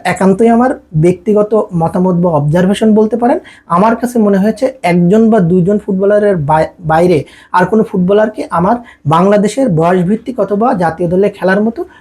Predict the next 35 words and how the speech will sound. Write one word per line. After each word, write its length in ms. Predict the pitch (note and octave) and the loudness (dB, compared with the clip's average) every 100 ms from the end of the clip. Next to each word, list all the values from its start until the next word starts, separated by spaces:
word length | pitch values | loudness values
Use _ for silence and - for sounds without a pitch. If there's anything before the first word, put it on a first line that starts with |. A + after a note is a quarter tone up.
| - | -2
যোগ্য 420 | E3 F#3+ E3+ C4 - | 2 2 2 -2 -2
আমার 260 | G3 A#3+ B3 | 0 0 0
কাছে 200 | G3+ D#3+ | -2 -4
মনে 200 | D#3 C#3+ | -2 -4
হয়নি। 300 | C#3 B2 B2 - - | -4 -8 -10 -20 -10
আপনি 260 | E3 G#3 G3+ | -6 -2 0
হয়তো 180 | A3 | 0
প্রশ্ন 340 | A#3+ G3 F3+ G#3 | -2 -2 -2 -2
করতে 260 | G#3 - | -2 -4
পারেন 240 | G#3+ G3+ G#3 | -2 0 0
কেন? 260 | - F#3 C3+ - - _ - | 0 0 -2 -4 -14 _ -2
কেন? 220 | G3 A#3 - | 0 0 0
এই 140 | G#3 | 0
কারণেই 320 | G#3 G#3+ A3+ B3 | 0 0 2 2
আমি 140 | A#3+ | 2
বলবো 320 | G3 G3 F3 | 2 2 0
যে 100 | E3+ | -2
দেখেন, 280 | E3+ F3 G#3 - - - | -2 -2 -4 -6 -18 -10
হামজা 340 | E3 F3 F#3+ | -2 0 0
চৌধুরী 340 | F#3+ F#3+ F3 F#3+ | 2 2 2 0
এসেছে, 320 | F#3+ F3+ F#3 | -2 -4 -4
শামিদ 300 | - F3 E3+ | -4 -4 -4
সোম 180 | - F#3+ | -4 -6
এসেছে, 360 | F3+ F#3 F3 F#3 | -4 -6 -4 -4
ফাহমিদুল 460 | - D#3+ F3 F3+ | -2 0 2 2
এসেছে, 340 | F3+ F3+ F#3 F#3 - - | 0 -2 -6 -8 -10 -4
এদের 220 | F#3 G#3 | 2 2
মান 240 | E3+ D#3+ F#3+ | 2 2 2
নিয়ে 180 | G3+ G3 | 2 0
কিন্তু 200 | F#3+ F#3 | -2 -2
প্রশ্ন 380 | F3+ D3+ D#3+ | -4 -4 -4
নাই, 180 | C#3 B2 - _ - | -4 -6 -10 _ -4
কারণ 140 | F3 | -2
তারা 160 | G3 G3+ | 0 0
কিন্তু, 380 | G#3+ A#3+ C4 | 2 2 0